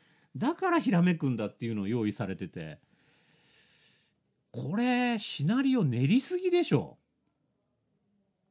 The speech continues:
って思いましたね。あの、だから、ん-、見てる途中なんかね、ほら、あの、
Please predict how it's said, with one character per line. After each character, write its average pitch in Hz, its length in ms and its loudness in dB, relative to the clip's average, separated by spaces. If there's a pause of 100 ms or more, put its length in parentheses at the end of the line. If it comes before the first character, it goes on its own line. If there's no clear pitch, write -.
(260)
っ - 40 -20
て 131 80 -4
思 110 240 -2
い 104 40 0
ま 107 140 -2
し - 80 -10
た - 120 -10
ね。 85 200 -14 (340)
あ 113 100 -8
の、 107 120 -4
だ 117 140 -2
か 117 100 -4
ら、 98 200 -2 (800)
ん-、 110 40 -6 (640)
見 151 160 -2
て - 240 -4
る 160 120 0
途 123 140 -6
中 131 260 -6
な 139 120 -4
ん 139 60 -8
か 98 120 -10
ね、 95 80 -8
ほ 98 140 -10
ら、 90 100 -10
あ 87 60 -12
の、 87 380 -12